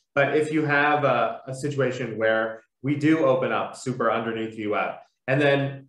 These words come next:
as we're kind of coming up, we get a little bit over V wap, and we get all those long traders that are just buying and chasing and chasing and chasing 'cause they're like, "Oh, it's a V wap reclaim. This thing has gotta go to the moon," right? But usually that's kind of a, a long trap. Like,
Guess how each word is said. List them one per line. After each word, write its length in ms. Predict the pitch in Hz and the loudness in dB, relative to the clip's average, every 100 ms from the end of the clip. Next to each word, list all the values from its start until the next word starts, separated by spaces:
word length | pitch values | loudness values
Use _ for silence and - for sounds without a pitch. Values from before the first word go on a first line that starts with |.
| _ | _
as 300 | 143 160 156 | 0 2 2
we're 160 | 156 151 | 2 2
kind 180 | 147 139 | 2 0
of 140 | 139 | 0
coming 240 | 131 131 | -4 -2
up, 340 | 127 135 - - _ | -2 -4 -6 -18 _
we 100 | 139 | -2
get 200 | 143 143 | 2 4
a 60 | 139 | 4
little 220 | 151 156 | 2 4
bit 160 | 143 135 | 4 4
over 260 | 131 131 | 4 0
V 140 | 120 131 | -4 0
wap, 280 | 127 123 135 | 2 0 -2
and 100 | 135 | -2
we 80 | |
get 180 | 135 123 | 0 0
all 180 | 131 131 | 2 2
those 200 | 131 123 | 2 -2
long 380 | 123 127 131 135 | -4 -4 -4 -4
traders 680 | 131 113 117 120 - - - | 0 0 0 -4 -8 -12 -6
that 140 | 131 | 0
are 120 | 143 131 | 0 2
just 320 | 139 - - | 0 0 2
buying 400 | 131 131 135 123 | 2 4 0 -2
and 80 | 127 | -2
chasing 340 | 147 143 143 | 0 0 0
and 100 | 131 | -2
chasing 300 | 139 135 135 | 0 -2 -4
and 80 | 123 | -4
chasing 420 | 135 135 139 135 | -2 -2 -2 -4
'cause 120 | 127 | -4
they're 80 | 123 | -4
like, 200 | 120 117 - | -4 -4 2
"Oh, 160 | 175 | 4
it's 160 | 123 139 | 2 -2
a 80 | 127 | -6
V 160 | 120 127 | -4 0
wap 240 | 131 131 | 2 2
reclaim. 480 | 151 160 131 113 104 | 0 0 -4 -4 -6
This 200 | 120 - | -12 -10
thing 180 | 135 127 | -6 -2
has 200 | 139 127 | -2 -2
gotta 340 | 123 117 123 | -4 -2 0
go 140 | 123 123 | 0 0
to 100 | 120 | -2
the 80 | 120 | -4
moon," 360 | 135 151 101 98 | 0 0 -2 -4
right? 340 | 104 139 - _ _ _ _ 160 | -4 -4 -6 _ _ _ _ -4
But 120 | 160 | 0
usually 680 | 196 214 190 165 156 - - _ | 0 0 2 2 0 -6 -16 _
that's 320 | 156 156 - | 0 0 -2
kind 220 | - 156 139 | -2 0 0
of 260 | 117 - _ _ - | -2 -10 _ _ -6
a, 240 | 127 127 | -4 -2
a 20 | |
long 340 | 127 131 151 143 | 0 2 2 0
trap. 400 | 127 98 - - _ 120 | -2 -4 -4 -16 _ -4
Like, 240 | 110 | -4